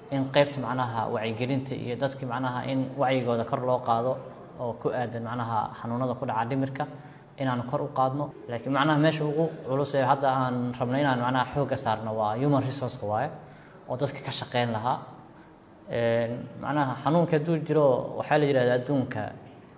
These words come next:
si guud ahaan siddeedda qofba, qofba macnaha xanuunkaas mental health problem qaba,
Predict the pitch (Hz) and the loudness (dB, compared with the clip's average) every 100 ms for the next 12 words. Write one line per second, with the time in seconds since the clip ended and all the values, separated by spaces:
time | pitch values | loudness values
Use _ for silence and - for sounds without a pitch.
0 | - - 143 143 139 131 135 147 151 - | -14 -8 -6 -2 2 2 4 2 0 -6
1 | 135 131 160 156 156 139 117 113 - - | -2 4 6 6 2 0 0 0 -2 -2
2 | 147 123 123 110 113 123 110 104 - - | -2 2 4 6 4 -2 0 -2 -4 -10
3 | - - - - - 131 123 120 107 - | -18 -18 -18 -8 0 2 2 0 -2 -2
4 | 131 131 117 127 123 123 123 113 113 113 | -2 0 0 2 2 2 2 2 0 0
5 | 110 113 | 2 2